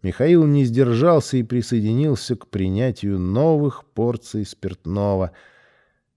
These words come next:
День, начинавшийся так медленно и закостенело,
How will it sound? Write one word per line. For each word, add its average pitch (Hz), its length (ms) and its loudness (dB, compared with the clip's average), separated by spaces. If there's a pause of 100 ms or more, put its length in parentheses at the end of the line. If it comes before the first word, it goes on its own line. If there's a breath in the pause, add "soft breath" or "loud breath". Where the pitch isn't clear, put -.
(120)
День, 151 420 6
начинавшийся 110 960 0
так 90 260 -6
медленно 107 800 0
и 90 40 -2
закостенело, 113 1000 0